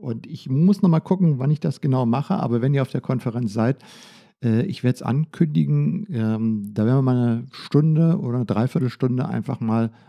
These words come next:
Open House machen und ihr könnt vor Ort euch das Ganze mal anschauen. Und ich bin dann auch gern bereit, Fragen zu beantworten, euch mal zu zeigen, wie das Ganze funktioniert. So, das Thema. Und, ähm, ja, und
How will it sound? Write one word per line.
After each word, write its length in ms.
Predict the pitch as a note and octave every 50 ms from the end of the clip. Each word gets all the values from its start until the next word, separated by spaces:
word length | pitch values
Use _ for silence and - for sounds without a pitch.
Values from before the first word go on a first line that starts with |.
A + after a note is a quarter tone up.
| _ _ _
Open 340 | - B2 D3 - D#3 A#2+ G#2
House 220 | G#2 B2+ D#3+ -
machen 360 | C3 A2+ A2 A2 - C#3 C#3
und 200 | - - A2+ -
ihr 100 | - A2+
könnt 300 | A2 - A#2 A#2+ A#2+ -
vor 160 | - - A2+ G#2+
Ort 200 | G#2 A2 - -
euch 180 | - A2 -
das 180 | - A2 - -
Ganze 300 | G2+ - G3+ - - A2
mal 180 | - - - -
anschauen. 720 | - G3 F#3 G3+ - - - - F2 F2 F#2 F2 D#2+ - - - - - - - _ _ _
Und 340 | _ A#2 G2 F#2+ G2+ G#2+ -
ich 160 | - - -
bin 100 | - -
dann 140 | G2+ G#2+ A2
auch 240 | - G2+ - _ -
gern 200 | - E3+ A3+ A#3+
bereit, 320 | G#3 F#3 C#3 E3 D#3+ -
Fragen 380 | - - - A2 A#2 C3+ C#3 A#2+
zu 140 | - - B2+
beantworten, 580 | A#2 A#2+ G#2+ G#2 G2+ A2 G#2+ G#2 G#2+ A2 A2 G#2+
euch 140 | G2+ - -
mal 140 | G#2+ G2
zu 100 | - A2
zeigen, 400 | F#2+ - - F#2+ F#2+ F#2+ G#2+ G2 - - - - - - _
wie 200 | - G#2+ F2+ F#2+
das 240 | G#2+ G2+ F#2+ - -
Ganze 340 | - F2 F2+ F2+ - - F#2+
funktioniert. 800 | - - - E2+ D#2+ - - - F#2+ E2+ D#2 E2+ - - - - _ _ _ _ -
So, 180 | - - - - _ _ _ - - - _ - - _ _ _
das 300 | - A#2 A#2+ - - -
Thema. 320 | - C3 A#2+ A#2+ A2+ F#2+
Und, 340 | F2 - F#2 F#2 F2 - -
ähm, 460 | G#2+ G2 G2+ G2 F#2+ G2 F#2 F2+ E2+ F2+
ja, 200 | F2+ G2 F2+ F2
und 480 | D#3+ G#3+ A3 F3 A#2+ G2+ F#2 - -